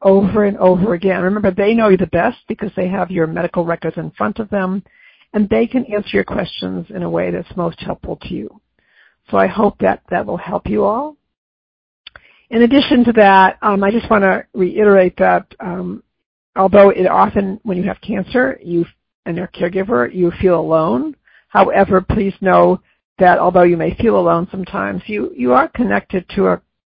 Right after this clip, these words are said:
fairly large, um, array of people who can help you, both your healthcare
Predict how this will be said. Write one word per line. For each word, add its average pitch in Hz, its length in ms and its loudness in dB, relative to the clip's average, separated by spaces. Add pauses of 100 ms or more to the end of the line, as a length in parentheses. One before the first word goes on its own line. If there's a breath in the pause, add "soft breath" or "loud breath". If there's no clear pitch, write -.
(400)
fairly 320 320 -2
large, 185 720 -2 (440)
um, 180 340 -4
array 196 480 2
of 175 160 -6
people 185 280 -6
who 196 120 -4
can 175 160 -6
help - 300 -6
you, 208 280 -8
both 175 240 -4
your 175 160 -4
healthcare 170 520 -6